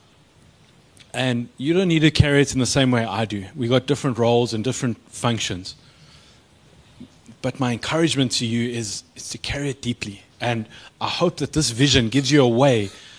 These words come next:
and an unders-, understanding of, of holding on to, "Actually, that is what I'm certain of," that I agree with, with Andrew. And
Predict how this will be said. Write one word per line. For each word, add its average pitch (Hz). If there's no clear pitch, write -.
and 127
an 127
unders-, 135
understanding 139
of, 113
of 123
holding 156
on 123
to, 127
"Actually, 110
that 139
is 127
what 113
I'm 110
certain 131
of," 90
that 117
I 101
agree 117
with, 123
with 123
Andrew. 104
And 120